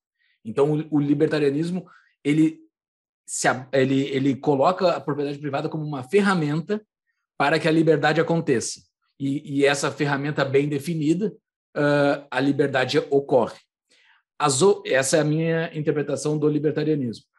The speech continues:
Ah, mas o liberalismo, onde que entra a propriedade privada no liberalismo? Porque os outros, os outros,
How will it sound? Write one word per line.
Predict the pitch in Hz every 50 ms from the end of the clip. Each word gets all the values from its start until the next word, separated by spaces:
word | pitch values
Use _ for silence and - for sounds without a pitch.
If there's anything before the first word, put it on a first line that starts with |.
| _ _ _ _ _ _ -
Ah, | 156 151 151 147 147 - - _ _ -
mas | 156 165 175 185 156
o | 208
liberalismo, | 214 220 226 202 220 208 202 190 180 160 156 170 165 135 117 139 143
onde | 175 233 254
que | 214 220
entra | 240 233 262
a | -
propriedade | 233 220 202 214 180 196 208 202
privada | 196 - 196 165 131 127 143 151 151 143 139
no | 139 139
liberalismo? | 131 139 131 135 135 135 131 123 -
Porque | 143 127 180
os | 175 156 175
outros, | 208 208 208 - - -
os | 165 147 120 147
outros, | 180 208 202 - 156 143 123 107 95 - - -